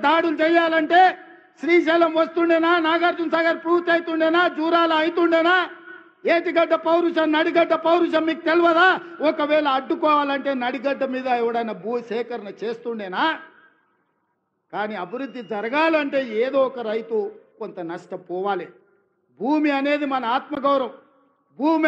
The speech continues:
అనేది మన అమ్మ లాంటిది. అమ్మతో మనకు ఎంత అనుబంధం ఉంటుందో మన భూమితో అంతే అనుబంధం ఉంటుంది.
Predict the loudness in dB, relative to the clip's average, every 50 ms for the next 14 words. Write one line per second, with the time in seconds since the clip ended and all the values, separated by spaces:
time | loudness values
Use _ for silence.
0 | 2 2 2 2 2 2 0 -2 0 0 0 0 0 0 0 2 2 0 0 -2
1 | -2 -2 -4 -4 -8 -10 -16 _ _ _ _ _ -4 -4 0 0 0 2 2 2
2 | 2 2 2 0 -2 -2 -2 -2 -2 -2 0 -2 0 0 0 0 0 0 2 0
3 | 0 0 0 0 0 2 2 2 2 2 0 0 -2 -2 -4 -6 -4 -4 -4 -2
4 | 0 0 0 0 -2 -2 0 0 0 0 0 2 2 2 2 2 0 0 0 -2
5 | -4 -2 -2 -2 -2